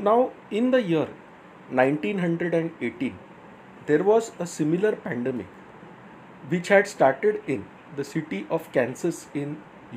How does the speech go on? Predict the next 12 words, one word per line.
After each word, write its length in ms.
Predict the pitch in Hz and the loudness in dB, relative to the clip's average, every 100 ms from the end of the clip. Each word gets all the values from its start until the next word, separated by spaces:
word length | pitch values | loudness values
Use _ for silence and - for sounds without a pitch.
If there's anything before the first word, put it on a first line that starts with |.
| 120 | -2
U 40 | 127 | -2
S 100 | - | -4
A, 100 | 90 - - - - - - - - - 131 | -10 -12 -20 -20 -20 -20 -20 -20 -20 -4 0
and 260 | 143 151 - - - | 0 -2 -6 -18 0
that 280 | 147 151 220 | 0 4 4
was 160 | 175 165 | 4 2
known 160 | 202 - 131 | 0 0 -4
as 180 | 95 - - - | -4 -8 -20 -8
the 160 | 143 - | -6 -2
Spanish 380 | - 120 151 - | 0 2 0 -6
flu. 280 | - 104 - - - - - - - - - | -12 -14 -14 -18 -20 -20 -20 -20 -20 -20 -10
The 80 | - | -8